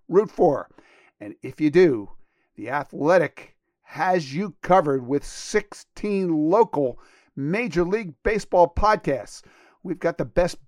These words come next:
baseball writers in the business. We've got broadcasters. We've got former players. And as we have mentioned, all of the Athletic baseball podcasts are now free on Apple, Spotify, wherever you find your podcasts.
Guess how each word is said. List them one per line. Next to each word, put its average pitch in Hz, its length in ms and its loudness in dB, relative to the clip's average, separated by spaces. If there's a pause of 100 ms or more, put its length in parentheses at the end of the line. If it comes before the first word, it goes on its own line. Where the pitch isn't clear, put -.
baseball 170 400 2
writers 160 380 0
in 143 60 -2
the 143 60 -4
business. 180 520 -2
We've 127 160 -12
got 110 180 -12
broadcasters. 156 600 -2
We've 123 100 -12
got 120 140 -10
former 139 320 -4
players. 190 560 2 (500)
And 139 720 0
as 143 480 -10
we 165 200 4
have 170 220 2
mentioned, 170 480 -2 (640)
all 254 260 8
of 156 60 6
the 151 100 4
Athletic 160 380 0 (340)
baseball 202 480 4
podcasts 190 580 0 (100)
are 156 160 0
now 156 260 0
free 160 640 0
on 120 260 -12 (160)
Apple, - 380 -2 (320)
Spotify, 113 840 0 (260)
wherever 156 480 -2
you 139 280 -6 (220)
find 151 340 -2
your 165 280 2 (140)
podcasts. 156 640 0